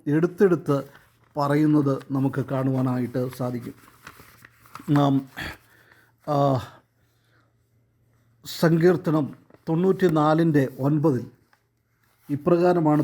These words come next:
പറയുന്നത്. തൊണ്ണൂറ്റിനാലിൻ്റെ ഒമ്പതിൽ പറയുകയാണ്, "ചെവിയെ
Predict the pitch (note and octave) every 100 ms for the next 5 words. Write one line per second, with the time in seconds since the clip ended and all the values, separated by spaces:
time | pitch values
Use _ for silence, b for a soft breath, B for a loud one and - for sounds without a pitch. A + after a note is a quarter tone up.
0 | C#3+ C3+ C#3+ C3+ B2 C#3+ D3 C#3 C#3 C#3+
1 | C3+ C#3 C3 B2+ C3 D3 D3 C3+ - _
2 | - B2 C3 B2 B2 A#2 A2+ - b b
3 | b b b b b _ _ _ _ _
4 | _ _ - E3+ F#3 G#3 G#3+ G3+